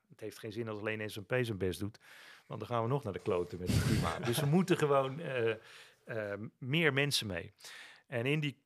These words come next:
Speaker 1: kopgroep duurzaamheid heeft S en P altijd een, een voorlopersrol gespeeld ook. Wij hebben allerlei initiatieven ondernomen, zoals bijvoorbeeld... We hebben een calculator geïntroduceerd om,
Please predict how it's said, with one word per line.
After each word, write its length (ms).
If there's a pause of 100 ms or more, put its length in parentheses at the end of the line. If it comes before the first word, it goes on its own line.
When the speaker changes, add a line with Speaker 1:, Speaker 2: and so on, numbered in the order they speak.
Speaker 1:
kopgroep 460
duurzaamheid 680
heeft 320
S 100
en 80
P 60
altijd 400
een, 320
een 280
voorlopersrol 880
gespeeld 600
ook. 260
Wij 160
hebben 180
allerlei 320
initiatieven 520
ondernomen, 600
zoals 200
bijvoorbeeld... 460
We 520
hebben 140
een 140
calculator 800
geïntroduceerd 1160
om, 380